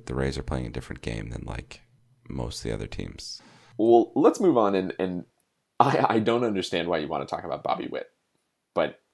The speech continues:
Speaker 2: you tell me.
Speaker 1: I mean, well, Bobby Witt before the season was a, was someone who's getting a lot of, a lot of accolades as being a next thing, and he hit three home runs in the minors. He's, I think that he's, he's gonna be coming up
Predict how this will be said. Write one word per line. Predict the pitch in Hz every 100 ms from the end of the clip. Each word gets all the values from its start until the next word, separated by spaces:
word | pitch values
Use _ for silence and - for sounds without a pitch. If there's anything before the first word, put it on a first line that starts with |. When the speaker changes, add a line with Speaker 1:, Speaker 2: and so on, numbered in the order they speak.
| _
Speaker 2:
you | 98 98
tell | - 50
me. | 50 - _ _ _ _ -
Speaker 1:
I | 117
mean, | 131
well, | 117
Bobby | - 117 113
Witt | 76 98 - -
before | 64 - 73
the | 62
season | 69 69 53 50 - -
was | 60 58 -
a, | 57 55 50 - _ _ -
was | 67
someone | - 71
who's | 73 64
getting | 65 64 50 -
a | -
lot | 62 62 62
of, | 60 57 - - _ _ _ -
a |
lot | -
of | 131
accolades | - - - 52 - - -
as | - -
being | 64 62
a |
next | 58 55 -
thing, | 67 58 50 - _
and | 55 -
he | - 67
hit | 67 -
three | 60 67
home | 65 65
runs | 65 62
in | 60
the | -
minors. | 62 120 120
He's, | - 131 123 - - _ _ _ _ _ _
I | 85 82
think | 85 -
that | 80
he's, | 82 78 -
he's | 80 78
gonna | 76 76
be |
coming | 78 80 76
up | 87